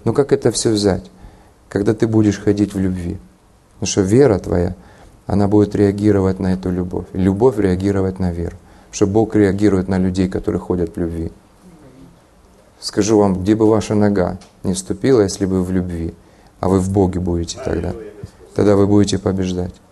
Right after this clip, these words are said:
Я не говорю за уси-пуси. Вы понимаете, о чем я говорю? Я не говорю, что здесь сейчас теперь надо, «О, брат,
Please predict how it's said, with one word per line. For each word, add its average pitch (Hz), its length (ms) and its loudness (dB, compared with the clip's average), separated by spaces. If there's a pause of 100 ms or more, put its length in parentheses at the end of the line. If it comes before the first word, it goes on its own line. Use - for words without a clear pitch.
(260)
Я 113 120 4
не 147 100 4
говорю 139 380 6
за 117 140 4
уси-пуси. 98 680 -2 (1400)
Вы 101 100 2
понимаете, 135 360 2
о - 40 2
чем 98 200 0
я 92 60 0
говорю? 98 160 -4 (480)
Я 123 120 4
не 156 140 4
говорю, 156 380 6
что 151 260 2
здесь 139 240 4
сейчас - 300 2 (220)
теперь 131 260 4
надо, 131 320 4 (300)
«О, 190 180 6
брат, 151 920 4